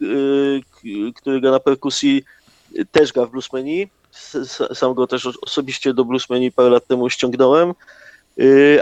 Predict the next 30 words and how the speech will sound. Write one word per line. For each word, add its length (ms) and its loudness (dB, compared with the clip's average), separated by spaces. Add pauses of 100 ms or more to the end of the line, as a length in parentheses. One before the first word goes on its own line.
a 220 4
teraz 400 2
dołączył 500 -4
do 160 -2
nas 220 -4
dos-, 340 -8
dosłownie 720 -2
miesiąc 500 -4
temu 760 0
Bartek 380 -2
Bogucki, 680 -10 (460)
y, 160 -6
który 240 -2
też 180 4
gra 140 -2
w 40 -10
Blues 200 -18
Menu. 340 -12
Także 240 -4
w 40 -10
zasadzie 380 -2
sekcja 640 2
rytmiczna 680 -2 (1200)
jest 220 2
z 60 -8
Blues 240 -6
Menu 280 0
plus, 280 -8
plus 260 -6
ja. 280 4